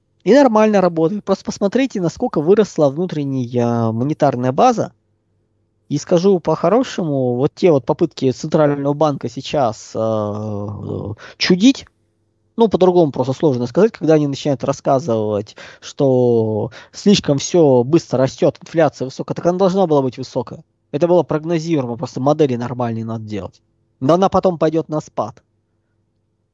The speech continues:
А они щас чисто рефлекторно начинают рассуждать о том, что опять нужно что-то повышать, ужесточать, не понимая так, что они убивают экономику. В современной существующей экономике есть такая вещь,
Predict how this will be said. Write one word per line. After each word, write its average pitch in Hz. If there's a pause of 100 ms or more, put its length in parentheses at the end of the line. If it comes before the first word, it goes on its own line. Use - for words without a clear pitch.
(120)
А 135
они 262
щас 262
чисто 226
рефлекторно 208
начинают 196
рассуждать 170
о 170
том, 190
что -
опять 185
нужно 143
что-то -
повышать, 135
ужесточать, 147 (280)
не 170
понимая 196
так, 190
что -
они 180
убивают 165
экономику. 143 (1080)
В -
современной 220
существующей 175
экономике 156 (1900)
есть 208
такая 220
вещь, 117